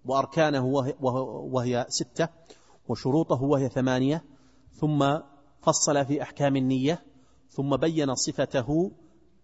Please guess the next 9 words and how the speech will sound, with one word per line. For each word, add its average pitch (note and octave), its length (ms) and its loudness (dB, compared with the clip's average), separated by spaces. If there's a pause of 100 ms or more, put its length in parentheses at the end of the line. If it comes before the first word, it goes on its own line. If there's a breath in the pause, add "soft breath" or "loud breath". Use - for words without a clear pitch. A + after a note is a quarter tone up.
الواردة B2 680 -2
في C3+ 160 -10
حديث C3 300 -10
عثمان C3 580 -10 (380 soft breath)
وفي - 180 -14
حديث B2 280 -10
غيره B2+ 260 -4
كحديث A#2+ 380 -10
علي A#2+ 540 -6